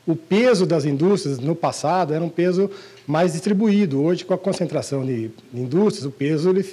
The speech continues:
distorceu. Então, ele ficou muito mais maior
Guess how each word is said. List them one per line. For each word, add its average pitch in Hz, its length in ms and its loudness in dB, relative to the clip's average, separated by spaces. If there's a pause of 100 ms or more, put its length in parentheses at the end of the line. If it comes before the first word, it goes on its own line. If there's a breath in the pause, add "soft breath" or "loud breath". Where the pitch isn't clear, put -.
(120)
distorceu. 185 640 0
Então, 120 180 -6
ele 135 80 -6
ficou 160 280 -2
muito 185 200 0
mais 196 400 0 (300 loud breath)
maior 135 460 0